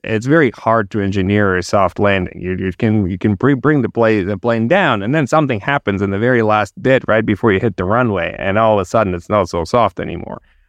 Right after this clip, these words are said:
I think that's kind of what, what happened, uh, in, in two thousand eight. And of course, you know, you can't blame the Fed for, for, for twenty twenty, but in two thousand eight and two thousand one, sort of a soft landing. Yeah, it was a recession, but it was a fairly short,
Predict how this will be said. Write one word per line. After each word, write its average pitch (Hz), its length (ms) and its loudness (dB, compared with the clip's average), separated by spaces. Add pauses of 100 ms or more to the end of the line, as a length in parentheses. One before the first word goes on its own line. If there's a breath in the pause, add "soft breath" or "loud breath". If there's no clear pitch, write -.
I 98 40 2
think 98 160 4
that's 104 240 0
kind 101 200 -2
of 90 140 -8
what, 95 180 0 (140)
what 95 220 0
happened, 90 500 -4 (480)
uh, 90 340 0
in, 92 300 -4
in 92 160 -2
two 95 140 -2
thousand 92 380 0
eight. 110 280 2
And 90 140 -4
of 90 100 -10
course, 92 240 -4
you 92 60 -2
know, 85 120 -4
you 58 140 -8
can't 101 260 0
blame 101 280 2
the 87 100 0
Fed 87 260 -2
for, 87 280 -4
for, 90 380 -2
for 85 180 -4
twenty 92 360 -4
twenty, 123 480 0 (520)
but 101 240 0
in 98 100 -4
two 113 140 -4
thousand 110 360 0
eight 123 240 0
and 92 160 -8
two 123 100 -2
thousand 135 420 0
one, 156 400 2 (160)
sort 180 320 0
of 123 80 -2
a 110 40 -4
soft 110 320 0
landing. 98 380 0
Yeah, 92 240 -2
it 107 80 0
was 156 160 2
a 131 60 2
recession, 110 500 -2
but 98 140 0
it 107 40 4
was 98 140 2
a 92 80 -4
fairly 117 300 2
short, 98 440 -2